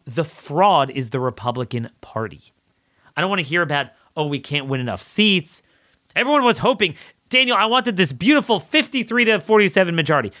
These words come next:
So I'll give you twenty-seven to eight, seventy-seven twenty-eight. The ballot harvesting is not a problem. The candidate quality is not a problem. Trump's not hurting us there. What's the excuse?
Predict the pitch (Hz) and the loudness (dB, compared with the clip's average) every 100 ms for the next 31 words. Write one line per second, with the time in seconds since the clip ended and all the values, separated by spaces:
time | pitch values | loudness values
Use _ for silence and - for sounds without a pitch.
0 | _ - 185 175 226 165 233 185 139 117 | _ -2 2 4 2 2 -2 0 0 -2
1 | 123 - _ _ _ - 190 190 160 175 | -4 -12 _ _ _ -2 0 2 2 0
2 | 156 165 170 - 151 151 156 147 131 139 | 0 -2 -2 -4 -4 -2 -2 -2 -4 -2
3 | 127 110 - - _ _ _ _ _ _ | 0 -2 -4 -16 _ _ _ _ _ _
4 | _ _ _ _ _ 117 123 180 165 175 | _ _ _ _ _ -2 0 0 2 2
5 | 170 156 170 156 156 156 156 156 151 - | 2 0 2 2 0 2 2 2 -2 -6
6 | _ - 113 131 110 - - 180 180 160 | _ -6 -2 -2 -2 -4 0 2 2 2
7 | 165 160 156 151 147 147 131 _ _ _ | 2 2 2 2 0 -2 -4 _ _ _
8 | - 156 170 175 170 151 170 160 156 - | -2 -2 0 0 2 4 4 4 2 2
9 | 151 143 123 _ _ _ _ _ _ _ | 2 2 -2 _ _ _ _ _ _ _
10 | _ 139 - 135 - - 117 85 - | _ 0 2 0 0 -4 -4 -2 -6